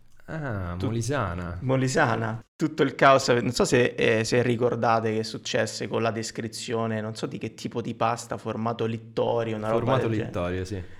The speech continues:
Speaker 2: Eh, ci, ci fu quella, non so, forse quarantotto ore in cui Molisana, eh, dovette difendersi dall'ondata di malcontento social, o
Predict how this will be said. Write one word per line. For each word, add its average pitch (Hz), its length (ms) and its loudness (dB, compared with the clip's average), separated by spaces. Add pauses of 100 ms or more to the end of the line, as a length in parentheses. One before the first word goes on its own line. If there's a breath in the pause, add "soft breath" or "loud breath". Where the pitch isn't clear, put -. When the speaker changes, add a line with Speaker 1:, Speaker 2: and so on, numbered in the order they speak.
Speaker 2:
Eh, 113 1000 2
ci, - 220 -8
ci - 160 -4
fu 139 240 -6
quella, 113 640 0
non 113 80 -6
so, - 220 -8
forse - 340 -6
quarantotto 135 760 2
ore 143 200 6
in 123 120 0
cui 139 340 0
Molisana, 123 1080 2 (400 loud breath)
eh, 113 320 -2
dovette 123 380 0
difendersi 120 720 0
dall'ondata 117 680 0
di 110 460 -8
malcontento 113 880 -6
social, 113 560 -4
o - 20 -10